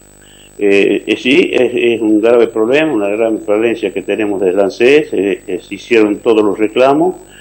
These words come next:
no únicamente el tema de personal, sino también el tema de edilicio,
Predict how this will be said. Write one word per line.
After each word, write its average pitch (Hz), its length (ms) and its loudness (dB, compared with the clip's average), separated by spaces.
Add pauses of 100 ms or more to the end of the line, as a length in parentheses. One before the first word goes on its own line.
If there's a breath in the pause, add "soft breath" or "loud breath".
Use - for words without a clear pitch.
(160 loud breath)
no 139 240 2
únicamente 113 480 0
el 98 60 -6
tema 107 200 -2
de - 40 -8
personal, 123 420 -2
sino 117 220 -4
también 110 320 0
el - 60 -4
tema 107 200 0
de 107 60 0
edilicio, 110 640 -2